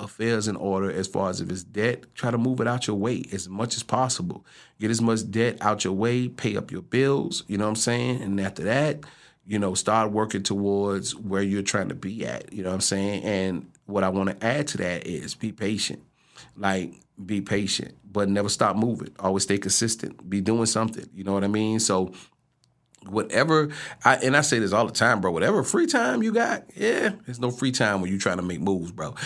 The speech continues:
When you trying to do something, there's really no such thing as free time. You'll, you'll get to a point to where it's a little free time, but, you know,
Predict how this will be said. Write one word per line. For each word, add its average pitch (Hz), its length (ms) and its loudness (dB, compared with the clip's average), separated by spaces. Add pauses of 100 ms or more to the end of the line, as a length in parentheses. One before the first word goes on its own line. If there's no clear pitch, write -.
(140)
When 98 120 0
you 107 120 2
trying 131 220 4
to 120 60 2
do 110 200 0
something, 127 420 2
there's 98 400 0
really 92 520 0
no 92 220 -2
such 92 280 -2
thing 87 240 -2
as 87 80 -6
free 87 180 -6
time. 90 340 -2
You'll, 101 300 0
you'll 120 180 0
get 117 260 0
to 104 100 2
a 95 40 -2
point 92 300 -2
to 90 80 -2
where 90 160 0
it's 90 80 -2
a 87 60 -2
little 87 180 -2
free 87 220 -8
time, 87 360 -4
but, 90 300 -6 (360)
you 107 140 0
know, 82 280 0